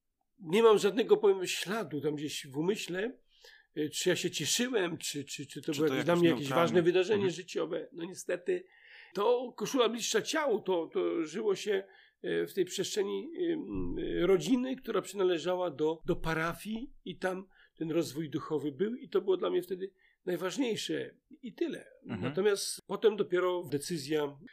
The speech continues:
Speaker 1: pójścia drogą powołania,
Speaker 2: Mhm.
Speaker 1: gdzie też miałem jeszcze takie różne myśli, mm, w jakim kierunku pójść, gdzie.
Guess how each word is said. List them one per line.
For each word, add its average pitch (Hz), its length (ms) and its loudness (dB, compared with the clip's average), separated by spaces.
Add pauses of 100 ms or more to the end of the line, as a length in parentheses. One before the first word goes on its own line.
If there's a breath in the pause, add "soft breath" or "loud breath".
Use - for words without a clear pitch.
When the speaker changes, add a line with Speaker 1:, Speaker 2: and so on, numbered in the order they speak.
Speaker 1:
pójścia 170 500 -4
drogą 143 380 -2
powołania, 170 800 2
Speaker 2:
Mhm. 117 240 -8 (380 loud breath)
Speaker 1:
gdzie 160 540 4
też - 520 -8
miałem 147 320 0
jeszcze 143 300 -4
takie 139 340 -6
różne 143 400 -4
myśli, 147 600 -6
mm, 143 600 -10
w 117 80 -12
jakim 143 260 -4
kierunku 147 480 -4
pójść, 147 360 -10
gdzie. 143 380 0